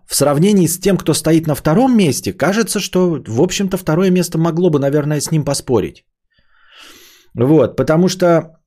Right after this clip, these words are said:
ну, всё-таки это не бесконечное у него вот это, там, где он купается в золоте, я забыл, как это местохранение называется, оно не бесконечное. Но оно видно, что ограниченное пространство довольно, там, конечно, много, он купается, пятое, десятое,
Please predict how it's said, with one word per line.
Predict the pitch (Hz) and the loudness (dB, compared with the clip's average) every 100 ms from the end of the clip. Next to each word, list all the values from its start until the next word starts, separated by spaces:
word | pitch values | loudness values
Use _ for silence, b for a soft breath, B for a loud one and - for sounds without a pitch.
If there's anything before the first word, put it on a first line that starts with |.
| _ | _
ну, | 165 208 175 107 - _ _ _ _ _ _ _ _ - | 2 4 2 0 -6 _ _ _ _ _ _ _ _ -8
всё-таки | - 220 - | -4 -2 -2
это | 196 | 0
не | 190 185 | 2 2
бесконечное | 185 - 202 240 185 - 131 | 0 0 0 0 0 -2 0
у | 123 | 0
него | 135 143 135 | 0 0 2
вот | 117 | 2
это, | 127 131 117 B B B B | 0 0 -2 B B B B
там, | 143 | -2
где | 131 147 | 0 0
он | 135 | 0
купается | 147 160 135 107 120 | -2 0 0 0 -2
в | |
золоте, | 113 240 - 107 | 0 0 0 -2
я | |
забыл, | 101 120 117 | -2 -2 -2
как | 104 95 | -4 -8
это | 98 98 | -8 -6
местохранение | 107 - 92 107 113 101 | -6 -6 -4 -2 -2 -4
называется, | 98 120 175 120 | -4 -2 -2 -2
оно | 110 | -2
не | 165 | 0
бесконечное. | 151 160 175 170 135 - 82 62 - _ _ - | 0 -2 -2 0 -2 -4 -10 -14 -20 _ _ -6
Но | 139 165 | 0 2
оно | 151 190 | 2 2
видно, | 208 233 | 2 0
что | 180 - | 0 0
ограниченное | 131 127 170 208 135 113 | 0 0 0 -2 -2 -4
пространство | 95 110 - 107 120 - 113 | -4 -6 -2 -2 -2 -4 -2
довольно, | 110 113 | 0 0
там, | 95 110 | -4 -4
конечно, | 135 - 123 | -4 -2 -2
много, | 123 240 208 | 0 -2 0
он | 120 104 | -2 -2
купается, | 113 110 185 175 - | -6 -4 -2 -2 -6
пятое, | 98 113 98 104 | -4 -4 -2 -4
десятое, | 101 107 - 196 110 87 | -4 -6 -8 -6 -6 -6